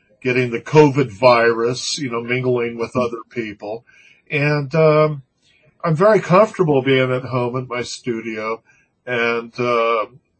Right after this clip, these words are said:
writing is, uh, a very reclusive, uh,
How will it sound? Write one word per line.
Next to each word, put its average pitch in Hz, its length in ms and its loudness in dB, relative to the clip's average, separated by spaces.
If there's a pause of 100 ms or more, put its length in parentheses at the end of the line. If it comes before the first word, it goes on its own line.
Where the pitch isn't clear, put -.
(200)
writing 156 580 4
is, 131 340 -2
uh, 120 400 -4 (640)
a 117 380 -6
very 147 320 6
reclusive, 143 1600 0
uh, 104 720 -4